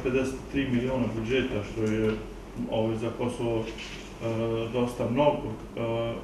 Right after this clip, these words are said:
ipak je, po mom mišljenju, jedno od najkorumpiranih ministarstava. E, je korumpirano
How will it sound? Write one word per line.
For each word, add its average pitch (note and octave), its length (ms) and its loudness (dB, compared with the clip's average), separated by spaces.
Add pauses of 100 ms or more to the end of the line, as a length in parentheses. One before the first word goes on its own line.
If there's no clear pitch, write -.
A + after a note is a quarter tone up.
(200)
ipak C3 420 2 (1200)
je, A#2 280 2 (580)
po A#2+ 60 0
mom B2+ 340 4
mišljenju, B2+ 460 -2
jedno B2 240 4
od A#2 280 0
najkorumpiranih B2 840 0
ministarstava. A2 800 0 (880)
E, - 40 10 (800)
je B2 160 4 (680)
korumpirano D3 440 2